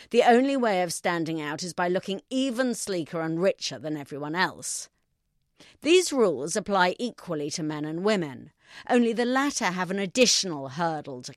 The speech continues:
clear. Women must look as sexy as possible without looking tasteless. Sheryl Sandberg has nailed it.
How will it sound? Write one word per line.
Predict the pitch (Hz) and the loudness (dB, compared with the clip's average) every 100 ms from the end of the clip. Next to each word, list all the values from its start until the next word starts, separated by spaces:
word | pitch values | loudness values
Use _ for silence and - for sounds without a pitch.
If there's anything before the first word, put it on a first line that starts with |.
| - | -4
clear. | 170 139 160 156 - _ _ - - - | -2 -4 -8 -18 -20 _ _ -20 -20 -6
Women | 226 339 254 156 160 | 2 4 4 2 -2
must | 214 262 - - | 2 0 0 -6
look | 220 180 156 | -2 0 -2
as | 180 - | -6 -6
sexy | - 233 - - 180 | 0 0 0 -10 -8
as | 165 | -6
possible | - 185 - 139 131 - - _ _ - | -2 -2 -2 -10 -10 -14 -16 _ _ -2
without | 196 247 180 - | 4 6 6 0
looking | 170 175 190 | -10 -10 -10
tasteless. | - 240 196 - - - - - - _ _ _ _ _ | -2 0 0 -4 -12 -16 -12 -12 -12 _ _ _ _ _
Sheryl | - 240 175 147 147 | 2 4 6 2 -4
Sandberg | - 170 160 147 147 160 170 | -2 -2 -2 -6 -4 -4 -2
has | 185 | -4
nailed | 214 226 196 151 143 | -2 2 2 0 -6
it. | 127 98 - | -12 -14 -14